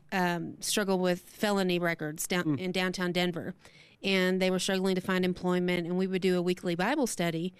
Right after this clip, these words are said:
Speaker 1: and they would say on a regular basis, "Thank God we don't go to suburban churches," because we would feel like we would need to have our act together, and God knows we don't have our act together. And they would laugh, but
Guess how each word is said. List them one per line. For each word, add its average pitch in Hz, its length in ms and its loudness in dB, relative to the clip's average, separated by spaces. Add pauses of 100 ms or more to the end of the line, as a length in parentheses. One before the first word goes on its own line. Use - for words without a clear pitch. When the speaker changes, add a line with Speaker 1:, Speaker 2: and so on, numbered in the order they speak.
(400)
Speaker 1:
and 185 580 0
they 196 280 2
would 190 320 0
say 175 400 0
on 180 140 0
a 185 40 -2
regular 175 320 -2
basis, 180 640 0 (120)
"Thank 202 180 -2
God 190 280 0
we 185 80 0
don't 175 220 0
go 175 180 0
to 170 400 -4
suburban 175 460 0
churches," 180 600 -2 (320)
because 208 320 -2
we 247 120 2
would 214 140 2
feel 202 220 0
like 180 200 0
we 202 140 4
would 185 140 0
need 175 140 2
to 185 40 -2
have 175 180 -2
our 175 160 0
act 226 240 -6
together, 165 460 -2 (320)
and 196 140 -4
God 196 240 -2
knows 196 420 2
we 202 80 2
don't 185 160 0
have 180 180 -2
our 175 60 0
act 208 260 -6
together. 165 520 -2 (360)
And 214 120 0
they 294 80 2
would 285 160 2
laugh, 208 560 -2
but 190 260 0